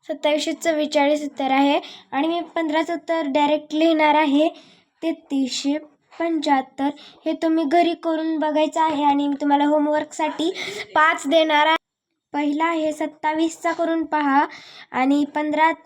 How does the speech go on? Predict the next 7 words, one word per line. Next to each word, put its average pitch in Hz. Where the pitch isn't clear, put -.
पंधराचा 311
झाला 349
आहे, 320
सतराचा 311
करा, 285
अ, 277
एकोणीसचा, 311